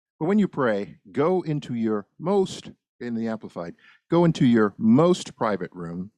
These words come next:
and closing the door, pray to your Father, who in, who is in secret, and your Father, who sees in secret,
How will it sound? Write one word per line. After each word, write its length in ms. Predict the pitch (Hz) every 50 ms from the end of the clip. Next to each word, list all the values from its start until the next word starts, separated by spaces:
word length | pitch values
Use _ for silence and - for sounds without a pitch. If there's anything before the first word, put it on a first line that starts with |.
| _ _ _ _ -
and 460 | 131 147 143 117 95 95 101 - -
closing 480 | - - 160 202 202 170 165 143 123
the 80 | 110 104
door, 340 | 90 95 90 85 82 87 - _ _ _ _ _
pray 280 | - - 139 147 156 151
to 120 | 147 - 131
your 160 | 120 117 110
Father, 520 | - - 107 98 90 85 - 78 - _ _ _ _ _ _ _ _ _ _
who 340 | - 165 170 175 185 180 - _ _ _ -
in, 380 | 156 165 170 165 165 165 160 - _ _ _ -
who 140 | - 175 175 -
is 260 | 175 202 208 196 -
in 180 | 170 165 175
secret, 640 | 160 170 - - 208 196 - - 104 85 - - - _ _ _ _ _ _ _ _ _ -
and 180 | 139 156 165
your 140 | 165 165 151
Father, 540 | - - 165 160 160 135 101 92 90 90 - _ _ _ _ _ _ _ _ _ -
who 140 | 143 147
sees 520 | 143 - - - 233 285 262 151 107 - -
in 180 | - 104 98
secret, 520 | 92 - - 104 87 - - 87 87 80